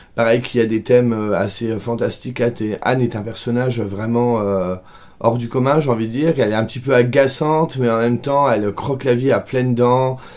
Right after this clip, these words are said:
Elle peut, euh, s'extasier sur des choses qui paraissent, euh, anodines chez certains, mais, euh, mais elle s'enthousiasme de tout et je trouve ça génial. En plus, elle a un pouvoir imaginaire qui est incroyable et, euh, et du coup, elle a cette joie de vivre, de partager. Elle ne comprend pas certaines choses à l'époque où ça se passe.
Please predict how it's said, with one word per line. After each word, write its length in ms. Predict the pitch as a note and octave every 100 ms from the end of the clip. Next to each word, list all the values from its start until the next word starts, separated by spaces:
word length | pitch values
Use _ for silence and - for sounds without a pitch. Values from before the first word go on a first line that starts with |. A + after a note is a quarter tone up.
| - - - - -
Elle 260 | - G#2+ A2+
peut, 240 | - C3
euh, 460 | B2 A2 A2 G#2+ A2+
s'extasier 760 | - - B2+ - C#3+ B2+ C#3 C#3+
sur 220 | - A#2+
des 140 | A#2+
choses 280 | A#2 D#3 D3+
qui 140 | -
paraissent, 540 | - B2 A#2+ B2+ B2+ A#2+
euh, 100 | A2+
anodines 480 | A#2+ B2+ C3 B2 C#3+
chez 140 | B2+
certains, 460 | A#2+ A#2+ - C3+ C#3
mais, 200 | C#3+ A2+
euh, 340 | G2+ G2+ G2 F#2+ - -
mais 140 | B2
elle 180 | B2+ B2
s'enthousiasme 760 | B2 C#3+ D#3 C#3+ D#3 - C#3+ C3
de 120 | C3+
tout 360 | C3+ - D#3+
et 120 | E3+ A#2+
je 80 |
trouve 160 | - A#2+
ça 240 | - C3+
génial. 400 | A#2+ B2+ B2 A#2+
En 80 | C3+
plus, 180 | G2+ -
elle 120 | A#2
a 60 | G#2
un 40 |
pouvoir 400 | - C3+ C3+ C#3+
imaginaire 560 | C3+ B2+ A#2+ B2+ C#3 -
qui 100 | A#2
est 40 |
incroyable 720 | G2+ A2 A#2+ C3 C3 C#3+ C3+ A#2
et, 140 | A2+
euh, 280 | G#2 G2+ G2 F#2+ - - - - - -
et 60 | A2+
du 100 | A2+
coup, 200 | - F3
elle 80 | C3
a 80 | G#2
cette 180 | B2
joie 260 | G#2 A2 E3
de 120 | D#3+
vivre, 540 | C3+ A#2+ D3+ D3+ A#2 A2
de 100 | G#2+
partager. 800 | C3 A2+ - A#2+ A#2 C3 C#3 C#3+
Elle 180 | A#2+
ne 100 | A2+ A2+
comprend 280 | B2+ A#2
pas 140 | B2 C3
certaines 420 | - C#3 - C3
choses 540 | B2 C3+ C3+ C#3+ C3+
à 160 | B2 F#2+
l'époque 320 | A#2 B2+ B2
où 20 |
ça 220 | - C3 B2
se 100 | -
passe. 480 | C3+ C#3+ D3 -